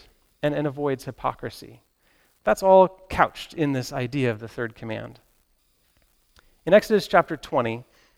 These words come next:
uh, verse seven, it makes, this is a big deal to God. It matters a lot. Uh, if you think about it, uh, men,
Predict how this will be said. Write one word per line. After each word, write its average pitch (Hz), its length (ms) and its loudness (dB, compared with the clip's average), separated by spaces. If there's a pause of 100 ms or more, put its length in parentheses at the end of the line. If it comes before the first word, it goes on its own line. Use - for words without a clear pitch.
(500)
uh, - 200 -18 (340)
verse 151 200 -4
seven, 123 320 2
it 135 80 -2
makes, 151 160 0 (280)
this 196 120 -8
is 226 120 -4
a 170 60 -2
big 147 440 4
deal 165 240 0
to 131 160 -12
God. 113 300 -14 (440)
It 160 140 0
matters 185 500 4
a 160 60 -2
lot. 139 480 -2 (600)
Uh, - 60 -4
if 165 340 -4
you 170 80 -6
think 226 180 -2
about 131 220 4
it, 131 120 2 (880)
uh, 127 200 0
men, 147 440 2